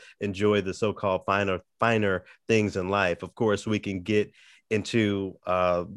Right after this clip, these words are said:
you know, the conditioning there, you know, really training us to, to be a part of,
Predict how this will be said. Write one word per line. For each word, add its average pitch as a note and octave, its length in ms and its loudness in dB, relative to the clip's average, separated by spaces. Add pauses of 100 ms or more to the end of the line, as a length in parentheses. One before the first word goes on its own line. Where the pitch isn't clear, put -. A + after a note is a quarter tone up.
(200)
you A2+ 120 -2
know, G#2 140 2
the F#2+ 100 -6
conditioning G2+ 720 -2
there, G2+ 320 4
you F#2+ 160 -2
know, F#2+ 120 0
really F#2+ 440 2 (160)
training A2 520 2
us F#2+ 260 0
to, F2+ 420 -2
to G#2 140 -4
be G#2+ 220 0
a F#2+ 40 4
part A2+ 440 2
of, F2+ 340 -2